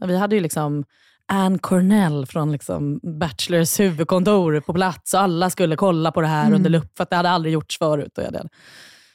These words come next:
Speaker 1: så det är så här, det har varit några såna där milstolpar, men det är svårt att säga en säsong. Det känns som
Speaker 2: Mm.
Speaker 1: att det finns så fina grejer i... Jag är också väldigt stolt över Bachelorette-säsongen ni ska få se nu, för den
Speaker 2: Gud, vad
Speaker 1: känns
Speaker 2: spännande.
Speaker 1: så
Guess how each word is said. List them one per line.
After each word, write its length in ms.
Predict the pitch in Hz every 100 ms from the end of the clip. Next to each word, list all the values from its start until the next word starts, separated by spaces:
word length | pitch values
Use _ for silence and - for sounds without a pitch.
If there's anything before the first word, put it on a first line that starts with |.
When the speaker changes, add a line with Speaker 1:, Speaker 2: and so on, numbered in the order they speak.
| _ _ -
Speaker 1:
så 60 |
det 100 | 240
är 40 | 302
så 100 | 226
här, 40 |
det 60 | 208
har 40 | 208
varit 200 | 294 -
några 400 | 269 214 226 247
såna 220 | 226 196
där 140 | 175
milstolpar, 380 | 170 175 156 196
men 80 | 220
det 40 |
är 40 | 220
svårt 180 | 269 294
att 60 |
säga 160 | - 269
en 300 | - 302 339
säsong. 300 | 302 226 165
Det 60 | 185
känns 140 | 220
som 60 | 185
Speaker 2:
Mm. 40 |
Speaker 1:
att 40 | 208
det 120 | 247
finns 240 | 269 262
så 60 | 233
fina 340 | - 233 202
grejer 400 | 180 185 170 170
i... 200 | 170 165 151 _ _
Jag 80 | -
är 40 | 226
också 120 | 220
väldigt 580 | 208 269 208 220 175 -
stolt 280 | 170 147
över 120 | 165 160
Bachelorette-säsongen 720 | 151 - 156 - 160 180 151
ni 80 | 143
ska 140 | -
få 100 | -
se 160 | - -
nu, 140 | -
för 120 | -
den 220 | 185 208 190 -
Speaker 2:
Gud, 100 | 226
vad 160 | 185 156
Speaker 1:
känns 180 | 165
Speaker 2:
spännande. 300 | - 175 170
Speaker 1:
så 420 | 170 160 190 190